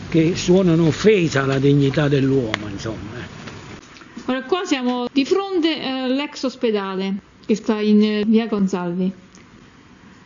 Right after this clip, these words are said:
Speaker 1: Parlare di questo ospedale mi fa ritornare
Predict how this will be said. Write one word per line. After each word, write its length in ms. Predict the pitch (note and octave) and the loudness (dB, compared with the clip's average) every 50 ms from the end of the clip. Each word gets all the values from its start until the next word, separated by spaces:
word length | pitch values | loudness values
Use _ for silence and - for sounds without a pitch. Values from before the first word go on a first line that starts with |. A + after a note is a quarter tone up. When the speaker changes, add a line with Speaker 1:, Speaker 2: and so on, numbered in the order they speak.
| - - - - - - - - - - - _ _ - - - - - - - - - | -20 -20 -20 -20 -20 -20 -20 -20 -20 -20 -20 _ _ -20 -20 -20 -20 -20 -20 -20 -12 -8
Speaker 1:
Parlare 460 | D3 D3 C#3+ C#3 D#3 F3 F3 D#3+ D3+ | -6 -4 -2 0 0 0 2 2 4
di 120 | D3 C#3+ | 2 2
questo 300 | C3 D3 C#3+ C3+ - C#3 | 2 0 -2 -4 -4 -6
ospedale 840 | C3 C3+ - - D#3+ D#3+ D#3 D3+ C#3+ C#3 B2 B2 A#2+ A2 E2+ - - - - - - - - - - - - - - - - - - - - - - - - - - - - - - - - | -8 -8 -6 -2 -2 0 0 0 -2 -2 -4 -6 -10 -12 -14 -16 -20 -20 -20 -20 -20 -20 -20 -20 -20 -20 -20 -20 -20 -20 -20 -20 -20 -20 -20 -20 -20 -20 -20 -20 -20 -20 -20 -20 -18 -12 -6
mi 140 | D3 C3+ C3 | -2 -2 -2
fa 220 | - C#3+ C#3+ C#3+ | 0 2 2 2
ritornare 1120 | C#3 C3+ C3+ C3 C3+ C#3 C3+ C3+ C#3 C#3+ C#3+ D3 D3 C#3+ C#3 C3 B2+ A#2 G#2 F#2+ - - - | 2 2 0 0 0 0 2 4 4 4 4 4 4 2 0 -2 -4 -4 -6 -8 -10 -16 -20